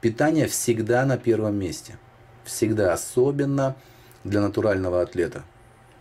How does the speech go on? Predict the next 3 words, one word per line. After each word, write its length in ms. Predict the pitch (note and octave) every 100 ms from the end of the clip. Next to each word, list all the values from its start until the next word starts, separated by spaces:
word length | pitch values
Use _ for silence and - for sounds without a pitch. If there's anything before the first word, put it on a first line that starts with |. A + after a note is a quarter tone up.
| - - - - - - - - - - - - - - - - - - - - -
Я 240 | B2+ F3+
здесь 380 | D#3 C3 D3 -
тоже 500 | - F3 F3+ F#3+ F#3+